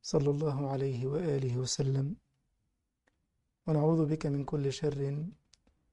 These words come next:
استعاذك منه عبدك ورسولك محمد صلى الله عليه وآله وسلم. اللهم فرج كربنا وكرب المكروبين،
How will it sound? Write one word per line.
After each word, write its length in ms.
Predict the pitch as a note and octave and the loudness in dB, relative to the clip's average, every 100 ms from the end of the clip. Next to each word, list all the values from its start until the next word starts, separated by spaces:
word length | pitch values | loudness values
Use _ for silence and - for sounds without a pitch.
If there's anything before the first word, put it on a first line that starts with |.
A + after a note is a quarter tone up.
| _ _ _ | _ _ _
استعاذك 680 | - - C#3+ D#3 D3+ D3 D#3+ | -10 -2 4 6 6 4 0
منه 340 | D3 C#3 C3+ | 0 2 0
عبدك 360 | D3 C#3+ C#3+ D3 | 0 -2 -2 0
ورسولك 760 | C3+ C3+ B2+ D#3+ D3+ D3 C#3+ | 0 0 -4 -2 0 0 -2
محمد 840 | D3 C3+ - D#3 C#3+ C#3+ C#3+ C#3+ D3 - _ _ _ _ _ _ - | -2 -2 -2 0 0 0 0 -2 -4 -10 _ _ _ _ _ _ -6
صلى 320 | - D3+ C#3+ | 2 4 4
الله 400 | D3 D3+ C3 D3 | 2 2 4 2
عليه 360 | C#3+ D3 C3+ C3 | 2 2 2 2
وآله 580 | D3 A3+ D#3 C#3+ C3 C3 | 2 2 2 4 2 2
وسلم. 580 | C3 - C#3+ C#3 C#3+ - _ _ _ _ _ _ _ _ _ _ _ _ _ _ _ - | 0 0 0 0 -2 -6 _ _ _ _ _ _ _ _ _ _ _ _ _ _ _ -2
اللهم 280 | D#3+ D3 C#3+ | 0 0 -2
فرج 300 | D3 D3 C#3 | -4 -4 -4
كربنا 440 | - D3 D3 C#3+ | -4 -4 -2 -2
وكرب 320 | C#3 - D3+ C#3 | -4 -4 -4 -2
المكروبين، 760 | C3+ C#3 C#3+ C3+ D#3+ D#3 E3 | -2 -4 -6 -4 -2 -4 -6